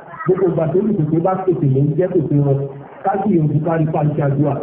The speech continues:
Pé kọ́nà ọba kó fún wa lálàáfíà, kó fún wa lárúbìtì, kó fún wa lẹ́nu gígùn láti lè gba Ramadan. Kò wá sí àdúrà kan pàtó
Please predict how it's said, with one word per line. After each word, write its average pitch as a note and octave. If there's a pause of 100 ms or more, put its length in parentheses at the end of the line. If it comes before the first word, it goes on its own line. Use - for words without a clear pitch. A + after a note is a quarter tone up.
(340)
Pé G3+
kọ́nà G#3+
ọba F#3
kó F#3
fún G3
wa F#3
lálàáfíà, F#3
kó F#3
fún F#3+
wa F3
lárúbìtì, G3
kó E3+
fún F#3
wa E3+
lẹ́nu F#3+
gígùn F3 (300)
láti F3
lè C#3
gba C#3
Ramadan. C#3 (380)
Kò D#3
wá F3
sí -
àdúrà G3
kan F#3+
pàtó F3+